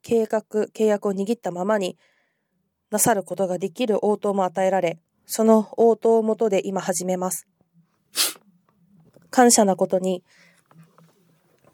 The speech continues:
他の人が真似することのできない、その働きを私たちの教会は体験をしていて、とても感謝を感じました。この先、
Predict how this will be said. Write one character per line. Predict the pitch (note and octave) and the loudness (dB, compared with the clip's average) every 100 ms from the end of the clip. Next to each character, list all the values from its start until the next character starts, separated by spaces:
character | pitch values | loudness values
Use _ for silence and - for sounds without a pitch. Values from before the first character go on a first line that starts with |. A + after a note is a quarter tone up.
| - | -2
他 | - A#3+ | 2 4
の | B3+ | 6
人 | B3+ C#4+ | 4 4
が | A#3 | 2
真 | F#3+ | 4
似 | G3 | 4
す | G#3 A3+ | 4 4
る | A3+ | 2
こ | A3+ | 2
と | A3 | 2
の | A3 | 2
で | G3+ | 2
き | E3+ A3 | 0 0
な | G#3 F3 | 2 2
い、 | F3+ E3 - _ _ | 0 -4 -12 _ _
そ | - | -2
の | G#3+ | -2
働 | G3 F#3+ G3+ G3+ G3 | -2 -2 -2 -2 0
き | G#3+ | 0
を | G3+ | 0
私 | F#3+ B3 B3+ | 0 -2 -4
た | A3 | -6
ち | - | -8
の | F3 | -10
教 | E3 G3 | -2 -2
会 | F#3 G3 F#3+ | 0 0 2
は | G3+ F#3 | 2 2
体 | A3 G#3+ | 0 0
験 | - G#3+ | 0 0
を | G#3+ | 2
し | - | 0
て | F#3+ | -2
い | F#3 | -6
て、 | E3+ F3+ E3+ _ _ _ _ _ _ | 0 -2 -2 _ _ _ _ _ _
と | A3 | -2
て | A#3 | 2
も | A3+ | 2
感 | A3 A#3+ A3+ | 2 0 0
謝 | G3+ | 0
を | G#3 | -2
感 | - F#3 | -2 -4
じ | F3 | -4
ま | F3+ F#3 | -4 -4
し | - | -4
た。 | E3 - _ _ _ _ _ _ _ _ _ _ _ _ _ | -6 -10 _ _ _ _ _ _ _ _ _ _ _ _ _
こ | - | -2
の | A#3 | 0
先、 | A3+ A3+ - A3+ A3 | 2 0 -2 -4 -4